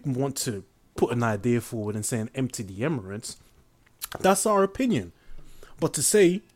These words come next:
"You don't have one because you're an Arsenal, you're not a match-going Arsenal fan," guess what? Fuck you. Go fuck yourself. Because let me say this, right? If you are a match-going fan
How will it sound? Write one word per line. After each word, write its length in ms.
"You 360
don't 180
have 240
one 140
because 460
you're 180
an 80
Arsenal, 340
you're 80
not 180
a 60
match-going 540
Arsenal 340
fan," 220
guess 240
what? 120
Fuck 440
you. 340
Go 180
fuck 360
yourself. 440
Because 220
let 80
me 80
say 240
this, 360
right? 240
If 300
you 320
are 160
a 80
match-going 760
fan 440